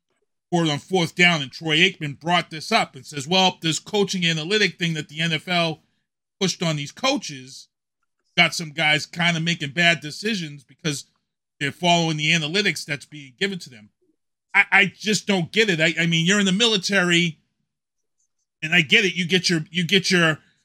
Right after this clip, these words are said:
analytics on what could be a great offensive strike, but sometimes you have, like, a General Schwarzkopf who doesn't care about analytics, and he could put together the greatest offensive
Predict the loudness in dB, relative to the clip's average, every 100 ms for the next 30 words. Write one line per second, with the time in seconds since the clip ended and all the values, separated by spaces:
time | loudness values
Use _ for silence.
0 | _ _ 0 2 2 2 2 0 -2 -2
1 | -2 -2 0 0 2 2 2 -4 -2 -4
2 | -6 -10 -4 -4 -4 -8 -8 -6 -4 0
3 | 2 0 -4 -2 2 2 2 -2 -2 -2
4 | 0 0 -4 -2 -4 -4 -4 -4 -4 _
5 | _ _ _ -2 0 2 0 0 2 4
6 | 2 0 0 -2 -4 -6 -10 -16 -18 -18
7 | -12 -12 -8 -6 -6 -8 -14 -2 2 2
8 | 2 -2 _ _ _ _ _ _ -12 -8
9 | -2 0 2 0 -2